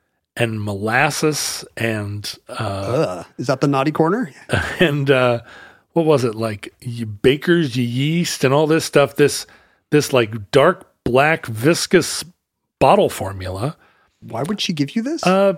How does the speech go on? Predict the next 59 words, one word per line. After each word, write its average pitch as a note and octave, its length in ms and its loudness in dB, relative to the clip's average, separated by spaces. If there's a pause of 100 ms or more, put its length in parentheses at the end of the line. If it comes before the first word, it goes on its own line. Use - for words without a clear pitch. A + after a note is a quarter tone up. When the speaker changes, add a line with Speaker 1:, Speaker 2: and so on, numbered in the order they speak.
Speaker 1:
to G#3+ 160 4
make G#3+ 240 0
me A3 100 2
strong, G3 540 4
hardy G3 400 2
and F#3+ 120 0
strong, G#3+ 320 2
'cause C#3+ 200 2
it E3 40 0
was D3+ 140 -2
the C#3+ 120 -2
sixties B2 600 0
and A2+ 160 0
it A#2+ 80 -2
was A#2 220 -2
like, A2 280 0
we, C#3+ 200 0 (400)
we're E3 80 6
not C4 140 4
just F3 180 2
gonna C#3+ 120 2
feed D#3 280 0
children C3 420 2
milk. G#3 400 4 (140)
Speaker 2:
And E3 100 4
you E3 120 4
were E3 100 2
a D#3+ 40 0
toddler? F3+ 480 2 (160)
Speaker 1:
I C3+ 120 2
was A#2+ 320 0
like G#2+ 200 -4
a, G2+ 80 -6 (220)
yeah, D#3 340 2
a G#2 40 -8
ba-, A#2+ 280 -2
I A#2 40 -4
mean, B2+ 140 2
as A2+ 100 -2
soon A3 180 4
as A3+ 60 2
she G3 140 0
weaned E3+ 420 0
me D3+ 160 2
off C#3+ 200 2
of A#2 100 -4
breast C#3 280 4
milk, G#2+ 280 -4
this E3 200 2
was D3+ 160 0
what C#3 140 4
I A#2 80 0
got. C3 400 -4
Speaker 2:
Molasses C#3+ 500 0
and D3+ 80 2
algae. C#3+ 460 -2
Speaker 1:
Yeah, C3+ 440 2
and, C3 320 0
uh, B2+ 340 2